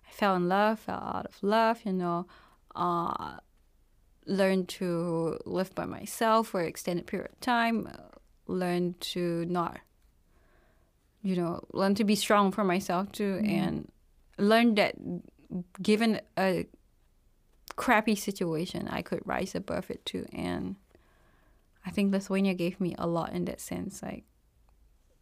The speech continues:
Speaker 1: to not have the comfort of family was something that I had to, I'm very close to my mom, so if there's any issues, I always go to my mom. And to not have that comfort of family, like,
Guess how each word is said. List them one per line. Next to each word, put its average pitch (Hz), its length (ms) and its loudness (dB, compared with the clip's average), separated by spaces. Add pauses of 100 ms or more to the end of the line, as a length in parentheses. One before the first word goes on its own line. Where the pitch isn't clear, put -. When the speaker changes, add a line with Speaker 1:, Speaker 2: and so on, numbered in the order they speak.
(100)
Speaker 1:
to 196 120 0
not 202 260 2
have 185 140 0
the - 80 -4
comfort 190 480 0
of 175 140 0
family 180 560 0
was 165 180 -2
something 180 380 -2
that - 160 -6
I 180 140 -4
had - 260 -4
to, 180 260 -4 (840)
I'm 202 180 4
very 214 200 6
close 196 260 0
to - 60 0
my 180 80 2
mom, 180 420 2 (120)
so - 160 -4
if 185 120 -4
there's 180 220 -2
any 185 160 2
issues, 190 240 -4
I 165 100 0
always 175 240 0
go - 120 -6
to 185 100 -6
my 180 100 -2
mom. 180 420 -2
And 175 380 -4 (220)
to 202 140 -2
not 202 200 2
have 196 140 -2
that - 160 -8
comfort 185 460 -2
of - 180 -4
family, 170 580 -2
like, 175 260 -6